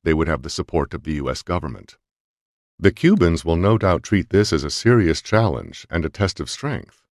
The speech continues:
as indeed it will be," Bonsall warned when he heard of the decision. "Drastic measures can be anticipated." When the oil companies refused to accept the Soviet crude,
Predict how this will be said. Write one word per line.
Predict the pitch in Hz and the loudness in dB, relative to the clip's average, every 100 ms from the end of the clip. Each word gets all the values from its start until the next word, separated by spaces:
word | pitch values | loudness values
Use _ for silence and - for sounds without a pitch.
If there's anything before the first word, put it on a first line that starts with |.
| _ _ | _ _
as | - 78 | -4 -2
indeed | 80 85 82 | -2 -2 -2
it | 85 | 0
will | 104 127 | 0 0
be," | 80 50 - _ _ _ _ _ _ - | -2 -8 -14 _ _ _ _ _ _ -2
Bonsall | 85 80 - 73 | 0 0 -2 -4
warned | 76 82 57 50 - - | -2 -4 -4 -12 -20 -8
when | 73 | -6
he | 76 | -4
heard | 82 69 | -4 -4
of | 62 | -8
the | |
decision. | 64 67 78 64 58 - _ _ _ _ _ | -14 -6 -6 -6 -10 -20 _ _ _ _ _
"Drastic | - 90 127 - 127 107 | -2 0 0 -2 -8 -2
measures | 127 104 82 - | -2 0 -2 -2
can | 92 95 | -2 0
be | 101 | 0
anticipated." | 98 92 123 - - 58 - - _ _ _ _ _ _ | -2 -2 -2 -2 -6 -10 -12 -20 _ _ _ _ _ _
When | 90 95 | 2 4
the | 104 | 6
oil | 127 156 | 6 4
companies | 123 110 98 90 - | 0 2 2 2 -2
refused | 80 104 113 123 | -4 0 0 0
to | 104 | -2
accept | 92 - 95 - - | -4 -2 -6 -6 -6
the | 78 | -2
Soviet | 82 78 71 65 | -2 -2 -4 -10
crude, | - 85 71 67 | -2 -2 0 -6